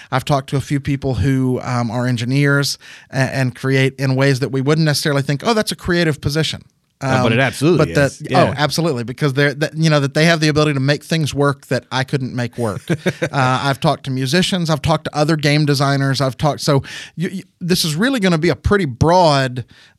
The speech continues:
Speaker 1: uh, category of what it means to be making something. And I've got this other friend, uh, Richard, who talks,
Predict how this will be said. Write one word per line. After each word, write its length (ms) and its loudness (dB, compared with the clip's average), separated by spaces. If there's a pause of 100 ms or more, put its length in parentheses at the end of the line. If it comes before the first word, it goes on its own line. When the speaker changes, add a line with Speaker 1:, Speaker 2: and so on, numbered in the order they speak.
Speaker 1:
uh, 260 0
category 600 0
of 160 -2
what 180 2
it 80 -6
means 280 -2
to 80 -6
be 120 0
making 400 0
something. 520 -4
And 440 0 (300)
I've 100 -2
got 140 0
this 120 -2
other 140 2
friend, 460 -2 (100)
uh, 240 -2
Richard, 360 -4
who 120 -2
talks, 320 -4